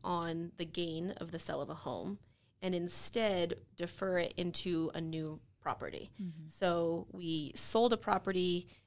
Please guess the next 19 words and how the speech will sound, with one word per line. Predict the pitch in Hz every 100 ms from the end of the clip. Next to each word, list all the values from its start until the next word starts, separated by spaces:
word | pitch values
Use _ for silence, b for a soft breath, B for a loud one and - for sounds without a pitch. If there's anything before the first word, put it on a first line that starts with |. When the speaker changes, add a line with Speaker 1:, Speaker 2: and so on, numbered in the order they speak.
| -
Speaker 1:
um, | 185 156 160 160 -
you | 165
know, | 151
we | 180
had | 175 165 - -
a | 175
certain | - 190
amount | 185 165
of | 175
gain, | - 185 175 170 170
and | 175 165
now | 165 160 160 -
instead | 170 - 185
of | 170 165
paying | 190 160 175
taxes | - 214 - 185
on | 180
that | 165 165
gain, | 170 160